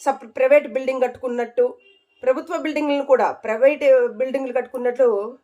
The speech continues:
ఒక భూతద్దాన్ని పెట్టి చూపిస్తున్నా మీకు కొంచెమైనా సిగ్గుందో లేదో,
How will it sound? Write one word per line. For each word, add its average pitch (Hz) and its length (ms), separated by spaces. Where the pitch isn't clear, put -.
ఒక - 140
భూతద్దాన్ని 254 600
పెట్టి 240 180
చూపిస్తున్నా 240 720
మీకు 269 200
కొంచెమైనా 277 440
సిగ్గుందో 277 500
లేదో, 226 340